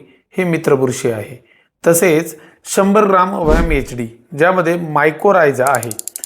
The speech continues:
हे सर्व दिल्यास एकाच वेळेस पिकाला अन्नद्रव्यांची उपलब्धता करणे सोपे होते. बुरशीजन्य आजारांपासून संरक्षण देणे असेल आणि जमिनीतून येणाऱ्या कीटकांपासून संरक्षण असेल, तसेच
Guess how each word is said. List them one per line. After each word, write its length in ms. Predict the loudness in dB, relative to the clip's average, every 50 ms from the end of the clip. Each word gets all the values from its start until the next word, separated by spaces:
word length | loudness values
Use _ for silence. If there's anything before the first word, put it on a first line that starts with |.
| -16 -14 -14 -16 -6 -2 0
हे 100 | 0 2
सर्व 280 | 2 2 4 4 4
दिल्यास 520 | 4 2 2 0 2 2 0 0 -4 -8 -12 -20 _ _ _ _ _ -10 -8
एकाच 300 | -6 -2 0 0 0 0
वेळेस 260 | 0 0 -2 -2 -4
पिकाला 460 | -6 -4 -2 0 2 2 2 2 2
अन्नद्रव्यांची 640 | 0 -2 -4 -4 0 0 0 0 0 -2 -4 -4 -4
उपलब्धता 500 | -4 -2 -2 -4 -2 -2 0 0 0 0
करणे 380 | 0 0 -2 -2 -2 -4 -6 -8 -10 -16 -20 -20 _ _ _ _ _ _ _ _ _ -6
सोपे 320 | -2 -2 -2 0 2 2
होते. 500 | 2 2 0 -4 -8 -14 -14 -18 _ _ _ _ _ _ _ _ _ _ _ 0
बुरशीजन्य 520 | 0 0 2 2 2 2 2 4 2 2
आजारांपासून 840 | 2 2 2 2 2 0 0 -2 -4 -4 -4 -4 -8 -10 -10 -12
संरक्षण 560 | -10 -4 0 2 2 2 0 0 -2 -4 -2 0
देणे 180 | 0 0 0
असेल 360 | 0 -2 -2 -2 -4 -4 -4 -6 -10
आणि 180 | -8 -6 -6 -2
जमिनीतून 500 | 0 0 0 0 0 -2 -2 -2 -2 0
येणाऱ्या 300 | 0 0 0 0 0 -2
कीटकांपासून 760 | -4 -4 -2 -2 -2 -2 -2 -2 -2 -2 -2 -2 -2 -4 -6
संरक्षण 540 | -6 -2 0 2 2 2 2 0 -2 -4 -4
असेल, 260 | -4 -4 -8 -12 -14 -16 _ _ _ _ _ _ -20 -20 -20 _ -2 -2
तसेच 460 | 0 2 2 2 0 0 -4 -12 -16